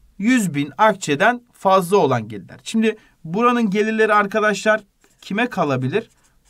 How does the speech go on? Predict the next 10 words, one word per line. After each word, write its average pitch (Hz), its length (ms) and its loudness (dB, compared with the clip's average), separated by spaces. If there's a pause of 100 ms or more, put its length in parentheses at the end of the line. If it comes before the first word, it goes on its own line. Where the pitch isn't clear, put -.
(100)
Padişaha 143 680 0
kalabilir, 135 640 -4 (400)
vezire 117 580 -2
kalabilir 156 640 -4 (520)
ya 131 120 -4
da 160 80 -4
şehzadeye 139 960 0 (260)
kalabilir. 156 720 -2 (1040)
Zeamet 214 600 2
dediğimiz 220 640 0